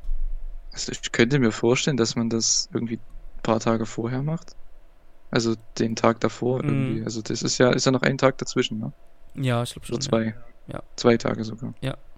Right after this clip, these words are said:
Speaker 1: Also ich denke, dass man das da irgendwie macht.
Speaker 2: Ja, ich denke auch, ja.
Speaker 1: Ja.
Speaker 2: Die zweite Paarung ist Sho gegen Sanada. Die haben sich ja während dieser Tour angelegt.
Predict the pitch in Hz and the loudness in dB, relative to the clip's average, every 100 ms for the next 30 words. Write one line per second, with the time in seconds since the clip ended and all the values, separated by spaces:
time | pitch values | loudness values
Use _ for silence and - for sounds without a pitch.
0 | - - 110 - 120 117 113 113 107 - | -6 -2 2 6 6 8 6 6 0 2
1 | 110 113 110 113 110 113 - - - - | 2 2 -2 -6 -8 -10 -14 -16 -16 -16
2 | - - - - - 123 120 69 - - | -16 -16 -18 -16 -4 -4 -4 -8 -10 -10
3 | 71 - - - - - - - - - | -10 -10 -12 -12 -14 -14 -18 -16 -8 -6
4 | 117 - - - - - - - - - | -6 -10 -16 -14 -14 -16 -18 -18 -18 -18
5 | - - - - - 143 175 196 202 190 | -20 -20 -18 -10 -6 4 6 6 6 6
6 | 190 190 165 160 - - - 220 247 196 | 6 6 0 -2 -2 0 2 2 2 0
7 | 190 - - 165 165 208 151 147 147 143 | -2 0 2 4 6 6 6 2 4 2
8 | 156 156 - 160 151 - 131 156 160 160 | 2 -2 -2 2 2 0 0 0 2 0
9 | 160 143 147 - 156 147 185 180 175 180 | -2 0 -2 -2 -4 0 0 0 0 -2
10 | - | -2